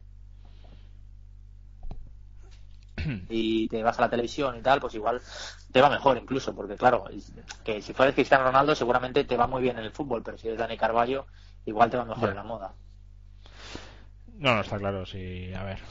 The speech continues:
Speaker 1: <laughs> de lo que prometía a lo que fue, hay un mundo, ¿no? Pero sí, bueno, para quien no lo tenga en mente, que lo busque por, por Google y tal, yo dije en la tertulia que se parecía al Joey, al Joey de, de Friends en sus
Speaker 2: <laughs> Sí.
Speaker 1: años mozos.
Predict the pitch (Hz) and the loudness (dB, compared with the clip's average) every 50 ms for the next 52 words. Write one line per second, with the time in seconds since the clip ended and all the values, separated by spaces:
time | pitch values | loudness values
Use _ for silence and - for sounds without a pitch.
0 | - - - - - - 120 107 123 143 135 117 117 117 107 113 113 107 113 113 | -16 -18 -18 -18 -16 -14 -12 -10 -8 -8 -6 -6 -4 -4 -2 -4 -4 -2 -2 -2
1 | 110 110 107 113 117 120 120 117 113 113 - - 120 117 120 123 127 120 117 113 | -2 -2 0 2 2 2 2 2 0 -2 -2 -2 -2 0 2 2 2 2 2 2
2 | 110 110 107 107 104 104 104 104 107 110 110 104 98 95 107 131 - - - - | 0 -2 -2 -2 -4 -4 -6 -8 -8 -8 -8 -10 -10 -12 -12 -14 -16 -18 -16 -16
3 | 101 98 92 87 92 101 104 98 - 120 107 120 123 123 127 127 120 117 113 113 | -14 -14 -12 -12 -12 -14 -14 -12 -10 -10 -8 -8 -8 -6 -4 -4 0 2 2 2
4 | 110 107 110 113 117 123 135 135 135 143 143 139 135 135 135 131 - 151 143 127 | 2 2 -2 -2 0 0 0 0 2 4 4 4 4 4 4 6 6 6 8 6
5 | 120 120 - - - 127 120 123 117 117 113 110 - - - - - - - - | 4 4 2 2 -2 -2 0 0 0 0 -2 -4 -6 -12 -16 -16 -16 -16 -16 -12
6 | - - 131 117 117 123 123 131 131 123 120 107 120 123 127 120 113 120 113 127 | -4 0 0 0 2 2 4 4 4 4 4 4 4 4 4 4 2 0 4 4
7 | 127 120 113 123 107 - 117 120 131 135 123 - 123 104 107 104 104 - 107 110 | 4 8 8 6 4 4 -2 0 0 0 0 -2 -4 -2 -2 -2 -2 0 0 0
8 | 110 110 110 104 104 104 - 117 110 104 107 117 113 113 110 110 110 113 - 120 | 2 2 2 0 -2 -4 -4 -4 -4 -4 -4 -4 -4 -4 -2 -2 -4 -4 -4 -4
9 | 110 107 104 98 113 120 117 120 117 110 107 107 104 101 101 104 104 101 98 101 | -4 -4 -4 -4 -4 -4 -2 -2 -4 -2 -2 -2 -2 -2 -2 -4 -4 -2 -2 -2
10 | 101 - - 113 120 117 110 - - - - 101 101 - - - - - - - | -2 -2 -2 -2 -2 -2 -4 -8 -10 -8 -6 -2 0 0 0 0 -2 -4 -6 -6
11 | - - - - - 135 - - - 127 120 113 110 123 123 120 - 123 147 170 | -10 -10 -6 4 4 4 6 6 4 4 4 2 -2 -2 -4 -4 -6 -8 -6 -2